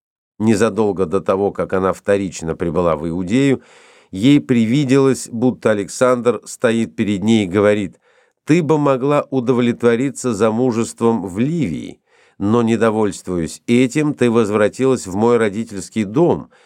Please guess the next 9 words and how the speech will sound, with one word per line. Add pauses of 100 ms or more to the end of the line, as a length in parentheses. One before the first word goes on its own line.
(140)
взяла
третьего
мужа, (120)
и
кого,
о
дерзкая,
моего
брата?